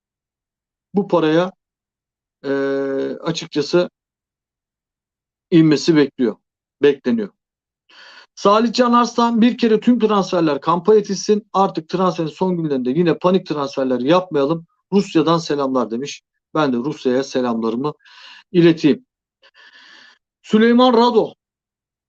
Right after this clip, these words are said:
"Koskoca Galatasaray bir Pedro'nun alınıp alınmamasına mı, e, alınmamasına kaldı gibi konuşuyorsunuz?" Valla önemli oyuncu. Haftalarca ilgilendin. Hani Galatasaray Joao Pedro'yu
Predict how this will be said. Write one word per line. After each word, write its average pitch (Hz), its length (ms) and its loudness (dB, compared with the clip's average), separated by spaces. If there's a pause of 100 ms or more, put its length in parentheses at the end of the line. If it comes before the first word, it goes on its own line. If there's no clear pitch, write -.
(180)
"Koskoca 214 480 2
Galatasaray 202 600 0
bir 202 160 -2
Pedro'nun 190 440 0
alınıp 196 380 0
alınmamasına 185 640 0
mı, 151 120 -6 (300)
e, 147 40 -10 (560)
alınmamasına 170 720 -2
kaldı 131 280 0
gibi 107 200 -10
konuşuyorsunuz?" 110 800 -14
Valla 190 380 -2 (420)
önemli 254 340 6
oyuncu. 151 400 2 (200)
Haftalarca 226 720 0
ilgilendin. 208 800 2 (800)
Hani 160 340 -2 (220)
Galatasaray 196 640 2
Joao 190 260 2
Pedro'yu 180 540 4